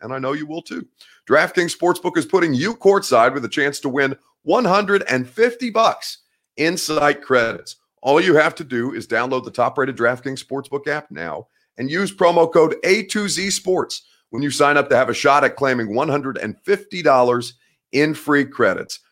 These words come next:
Bet on the basketball team of your choice to win their next game, and if they do, you will claim one hundred and fifty dollars in free credits, in addition to your wager cashing.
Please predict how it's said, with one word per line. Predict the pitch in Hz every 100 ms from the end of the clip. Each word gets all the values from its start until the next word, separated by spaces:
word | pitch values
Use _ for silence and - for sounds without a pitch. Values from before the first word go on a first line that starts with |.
| _
Bet | 139 160
on | 156
the | 135
basketball | 139 147 147 151 139
team | 131 165 160
of | 117
your | 110
choice | - 170 127
to | -
win | 127 208
their | 185 139
next | 131 127
game, | - 185 185
and | 160 -
if | 254 -
they | 123
do, | 104 101 113 110 _ _ _
you | 127
will | 160 110
claim | - 101 98
one | 104 120
hundred | 110 98 92
and | 92
fifty | - 151 - 107
dollars | 98 117 87 80 - - _ _
in | - 127 143
free | - 123
credits, | 123 107 87 - -
in | 131
addition | 127 123 131 139
to | 143
your | 147
wager | 143 113 135
cashing. | 156 175 196 185 -